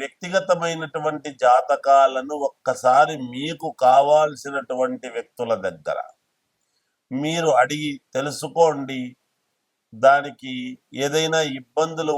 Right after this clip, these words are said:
ఉంటే మార్గం ఏమిటి అనేటువంటిది తెలుసుకొని ఆ మార్గము గుండా ముందుకు వెళితే మీకు విజయము కలుగుతుంది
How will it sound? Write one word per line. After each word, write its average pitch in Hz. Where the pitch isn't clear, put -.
ఉంటే 135
మార్గం 143
ఏమిటి 143
అనేటువంటిది 131
తెలుసుకొని 160
ఆ 120
మార్గము 180
గుండా 160
ముందుకు 147
వెళితే 135
మీకు 147
విజయము 147
కలుగుతుంది 135